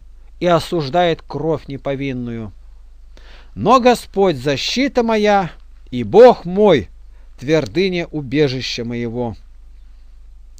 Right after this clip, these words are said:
И обратит на них беззаконие их, и злодейством их истребит их, истребит их Господь Бог наш.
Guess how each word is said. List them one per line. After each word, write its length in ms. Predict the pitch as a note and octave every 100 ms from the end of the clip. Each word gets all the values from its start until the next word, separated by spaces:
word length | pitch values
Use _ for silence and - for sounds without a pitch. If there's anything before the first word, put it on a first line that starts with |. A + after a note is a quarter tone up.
| -
И 60 |
обратит 600 | B2+ A2 A2+ A2+ A#3+ C4
на 140 | G3+ G#3+
них 360 | A3 F3+ - - - - -
беззаконие 960 | G2+ E3+ A2+ D3+ E3+ G3+ G3+ E3+ E3 -
их, 420 | - E3 - - - - - - - -
и 100 | E3+
злодейством 840 | C3+ E3+ E3 A#3+ B3+ - - A3 - -
их 420 | A#3 G3 - - - -
истребит 840 | G3+ G3+ - - G#3+ G3+ C#4 - -
их, 320 | G3 C#3+ - - - - - - -
истребит 840 | G#3 - - - G3 G3 B3+ G3+
их 240 | D3+ G2+ -
Господь 600 | - E3 - - E3+ C#3+
Бог 320 | B2 D#3 B2+
наш. 400 | C3 A#2+ F#2+ -